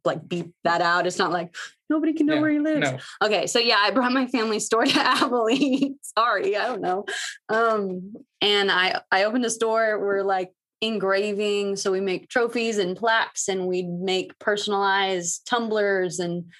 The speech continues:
Speaker 1: I can basically engrave anything except plastic.
Speaker 2: Here's to you, youth pastors. Next time you're trying to steal the Dundies or anything like that,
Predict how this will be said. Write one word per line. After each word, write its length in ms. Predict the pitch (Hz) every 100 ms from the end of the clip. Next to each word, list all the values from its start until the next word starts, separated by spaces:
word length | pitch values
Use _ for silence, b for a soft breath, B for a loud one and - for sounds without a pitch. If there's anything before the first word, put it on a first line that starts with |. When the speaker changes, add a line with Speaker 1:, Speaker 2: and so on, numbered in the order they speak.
| B B -
Speaker 1:
I 100 | 285
can 160 | 359
basically 480 | 254 262 285 277 233
engrave 300 | 214 196 185
anything 380 | 180 180 170 170
except 340 | 160 - -
plastic. 480 | - 147 - - - _ B B B
Speaker 2:
Here's 280 | 156 170 170
to 80 | 190
you, 520 | 185 185 170 160 147 147
youth 240 | 151 143
pastors. 460 | 156 139 135 147 143
Next 240 | 151 147
time 260 | - 151 151
you're 120 | 143
trying 320 | 139 147 151
to 60 | 147
steal 260 | - 156 147
the 120 | 147
Dundies 640 | 143 151 147 143 143 139 B B B
or 120 | 147
anything 320 | 151 151 151 151
like 200 | 143 139
that, 340 | 151 143 135